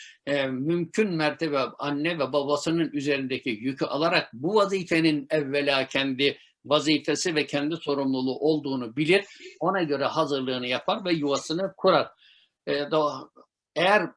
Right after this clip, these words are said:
böyle olmuşsa, böyle de gayret edilmişse başlık parasına bu sefer anne ve babaların el koyma hakkı yoktur. Diğer durumda da çok doğru değildir ama,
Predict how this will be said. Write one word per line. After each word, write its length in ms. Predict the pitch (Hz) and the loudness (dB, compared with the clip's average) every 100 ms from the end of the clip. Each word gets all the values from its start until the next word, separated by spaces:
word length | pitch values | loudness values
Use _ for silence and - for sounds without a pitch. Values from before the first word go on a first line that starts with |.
| - | 0
böyle 260 | 165 165 | 2 4
olmuşsa, 760 | 202 175 165 180 - 165 117 - | 2 2 0 -2 -4 -2 -2 0
böyle 300 | 151 170 160 | 2 2 2
de 60 | 160 | 0
gayret 440 | 139 147 143 135 | 2 0 0 -2
edilmişse 640 | 151 143 147 220 226 185 127 _ _ - | -2 -2 -2 -4 -2 -2 -2 _ _ -8
başlık 540 | 135 139 143 208 208 | -2 0 0 0 -2
parasına 500 | 175 156 147 143 127 | 0 0 0 -2 -2
bu 60 | 156 | -6
sefer 320 | 175 180 170 | -4 -4 -2
anne 320 | 147 147 160 165 | -2 0 0 2
ve 140 | 147 | 2
babaların 460 | 143 139 139 135 131 | 0 0 -2 -2 -4
el 220 | 175 185 170 | -2 -2 0
koyma 360 | 147 135 127 | -2 -2 -2
hakkı 460 | 107 147 - 190 180 | 0 -2 -2 -4 -4
yoktur. 720 | 127 131 156 143 - 120 - - _ _ _ _ _ _ _ _ _ - - - _ 160 | -4 0 2 0 -2 -8 -8 -16 _ _ _ _ _ _ _ _ _ -20 -20 -20 _ 4
Diğer 300 | 220 226 180 | 4 4 2
durumda 400 | 180 180 165 151 | 2 4 4 2
da 100 | 135 | 2
çok 260 | 170 160 | -2 0
doğru 340 | 151 143 131 156 | 0 0 -2 2
değildir 340 | 151 147 180 | 2 2 -4
ama, 340 | 160 160 156 | -2 0 0